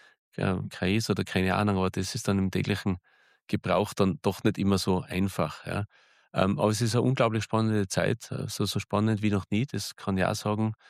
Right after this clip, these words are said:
ähm, was da am Bau passiert und es ist nicht überall noch absehbar, wo die Reise ganz genau hingeht. Ein bisschen, glaub ich, kann man's schon erahnen. Ähm, und, ähm, so gesehen macht's dann schon Spaß, ja,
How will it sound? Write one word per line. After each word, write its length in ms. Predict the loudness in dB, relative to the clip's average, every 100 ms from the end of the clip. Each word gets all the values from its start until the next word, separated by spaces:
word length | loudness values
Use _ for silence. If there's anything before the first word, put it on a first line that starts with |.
| -20 _
ähm, 280 | 0 2 2
was 160 | 2 0
da 140 | 2
am 140 | 0 2
Bau 200 | 2 4
passiert 500 | 2 0 0 0 2
und 160 | 0 0
es 100 | -4
ist 140 | -2
nicht 140 | -2
überall 260 | 0 2 4
noch 200 | 2 0 -6
absehbar, 540 | -6 -6 -4 -4 0 0
wo 60 | 0
die 120 | 0
Reise 340 | 0 0 -2
ganz 320 | -2 0 0 0
genau 260 | 2 2
hingeht. 360 | 2 0 0 0
Ein 80 | 0
bisschen, 200 | -2 0
glaub 120 | 0
ich, 80 | 0
kann 180 | -2 -2
man's 260 | -2 -4 -6
schon 320 | -4 0 0
erahnen. 540 | 0 0 2 4 4 2 -4 -20 -20 -20 _ -2
Ähm, 460 | 2 4 4 2
und, 380 | 0 0 0 -2 0
ähm, 380 | 2 4 2 0
so 180 | 0 -2
gesehen 560 | 0 -2 0 0 0 0
macht's 300 | -2 -2 -2
dann 100 | -2
schon 200 | 0 -2
Spaß, 420 | 0 0 0 0
ja, 200 | 0 0